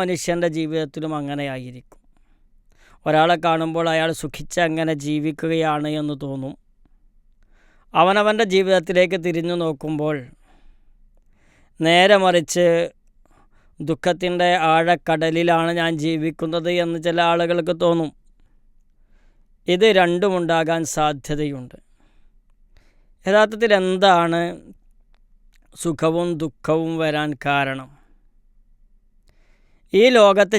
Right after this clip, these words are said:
ജീവിതം മാത്രമേ ഒരാൾക്കുള്ളൂവെങ്കിൽ അയാൾ യഥാർത്ഥത്തിൽ എത്ര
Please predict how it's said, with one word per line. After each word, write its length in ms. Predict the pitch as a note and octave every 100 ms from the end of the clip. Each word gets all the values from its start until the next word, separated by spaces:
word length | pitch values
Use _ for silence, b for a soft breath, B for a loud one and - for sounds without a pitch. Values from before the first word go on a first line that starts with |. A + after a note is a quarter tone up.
| E3
ജീവിതം 440 | F3+ F3 F3+ F#3 F3+ E3
മാത്രമേ 560 | D#3+ D3 E3 E3+ E3+ F3
ഒരാൾക്കുള്ളൂവെങ്കിൽ 1080 | E3 D#3+ D#3+ - D#3+ D3+ D3+ D3+ C#3+ C3+ D3+ - _ _ _ _ - - - _ _ _ _ _ _ _ _ -
അയാൾ 220 | G3 A3+
യഥാർത്ഥത്തിൽ 640 | G#3+ F#3 F#3+ F3 F3+ E3+ F#3 F#3 F3
എത്ര 560 | - _ _ G#3 A3